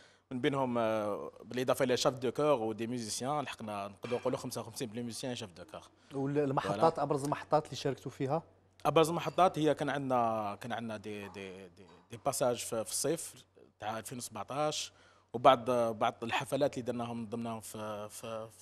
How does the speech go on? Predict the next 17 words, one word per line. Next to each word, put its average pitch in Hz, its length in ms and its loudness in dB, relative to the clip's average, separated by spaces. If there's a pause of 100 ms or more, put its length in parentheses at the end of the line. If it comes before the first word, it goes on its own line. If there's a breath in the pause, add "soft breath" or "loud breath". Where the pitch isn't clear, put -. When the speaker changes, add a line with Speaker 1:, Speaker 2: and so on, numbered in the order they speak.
(200)
Speaker 1:
في، 120 280 -6
في - 160 -10
ديسمبر، 139 320 2
في - 160 -10
لافان 131 280 -4
ديسمبر، 123 440 -6
في 120 220 -10
سبتمبر، 143 480 -4 (600 soft breath)
وإن 170 80 -2
شاء 170 140 4
الله 170 180 12
وجاي 120 580 2
في - 140 -12
أفريل، 120 500 -2
آه، 104 280 -8
ألفين 120 200 -10
وثمنتاش. - 600 -10